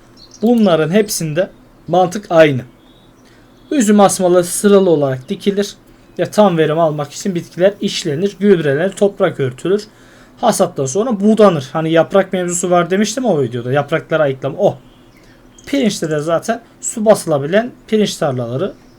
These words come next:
olarak zaten hepiniz biliyorsunuz. Yine burada üzüm asması kurarken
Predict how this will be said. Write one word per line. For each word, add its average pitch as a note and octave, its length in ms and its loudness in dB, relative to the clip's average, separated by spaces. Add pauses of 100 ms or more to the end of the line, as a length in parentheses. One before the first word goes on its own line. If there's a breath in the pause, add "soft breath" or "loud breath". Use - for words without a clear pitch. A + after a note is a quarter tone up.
(140)
olarak F3+ 400 0
zaten D3+ 340 -4
hepiniz E3 400 -8
biliyorsunuz. C#3 640 -8 (1080 soft breath)
Yine A3+ 220 2
burada G#3 460 4 (1900)
üzüm F3+ 320 -2
asması F3+ 500 -2
kurarken G3+ 600 2